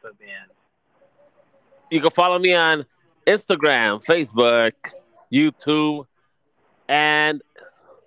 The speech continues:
Speaker 2: uh, TikTok under Mikey's Adventures Y T. That's Mikey's
Speaker 1: Ugh.
Speaker 2: Adventures Y T.
Speaker 1: This is lame. Lame. You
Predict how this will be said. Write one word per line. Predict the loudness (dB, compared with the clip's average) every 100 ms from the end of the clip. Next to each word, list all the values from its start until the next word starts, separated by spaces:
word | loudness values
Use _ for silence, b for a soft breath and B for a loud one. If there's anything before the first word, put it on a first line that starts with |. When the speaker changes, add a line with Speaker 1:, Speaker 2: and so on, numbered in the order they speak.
| _ _ _ _ -4
Speaker 2:
uh, | 0 0
TikTok | -2 -4 0 2 2 -2 -14 -20 b b -2
under | 0 2 2
Mikey's | 2 -2 0 -2
Adventures | 2 0 -2 -2
Y | -2 -2
T. | -8 -10 -10 _ _ -10
That's | -8 -6
Mikey's | -6 -6
Speaker 1:
Ugh. | -6
Speaker 2:
Adventures | -8 -8 -12 -4
Y | 0 0 -2 -6
T. | -10 -10 _ _ _ _ _ _ _ _ _ -20 -20 -20 _ _ _ -20
Speaker 1:
This | -20
is |
lame. | -18 -16 -16 -16 -20 _ _ _ _ _ _ -6
Lame. | 0 0 0 -2
You | -8